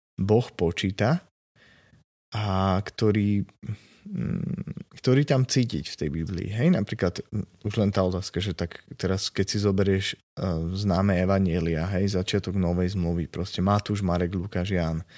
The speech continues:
že v princípe smerujú, eh, k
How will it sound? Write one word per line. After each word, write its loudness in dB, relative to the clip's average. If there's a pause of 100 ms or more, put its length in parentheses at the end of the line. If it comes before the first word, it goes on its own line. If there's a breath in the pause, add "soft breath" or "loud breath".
(680 loud breath)
že -4
v -8
princípe 2
smerujú, 4 (720)
eh, 2
k -16